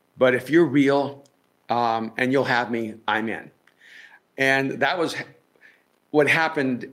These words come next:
in my life. And I cannot explain it any other way except that I had an unexplainable, explainable encounter with Jesus. And, and then I, uh, they gave, somebody gave me a Bible, which is crazy.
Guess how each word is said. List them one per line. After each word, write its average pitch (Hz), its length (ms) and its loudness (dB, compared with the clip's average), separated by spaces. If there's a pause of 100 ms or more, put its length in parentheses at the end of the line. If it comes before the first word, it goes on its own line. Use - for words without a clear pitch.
in 131 300 -4
my 156 280 0
life. 160 360 0
And 131 140 0
I 139 60 2
cannot 214 340 0
explain 175 480 -2
it 131 160 -2
any 170 220 2
other 127 120 2
way 139 360 2
except - 360 -6
that 117 220 2 (460)
I 135 140 0
had 143 160 0
an 127 100 -2
unexplainable, 131 760 -2 (200)
explainable 127 540 -2
encounter 123 640 -4 (120)
with 110 260 -2
Jesus. 113 540 -4 (800)
And, 139 420 0
and 131 280 0
then 170 240 2
I, 135 80 2 (360)
uh, - 120 -2 (140)
they 143 120 4
gave, 151 320 -2
somebody 165 260 2
gave 147 240 0
me 147 100 2
a 120 60 0
Bible, 113 340 -2
which 117 180 -4
is - 100 -6
crazy. 143 840 -4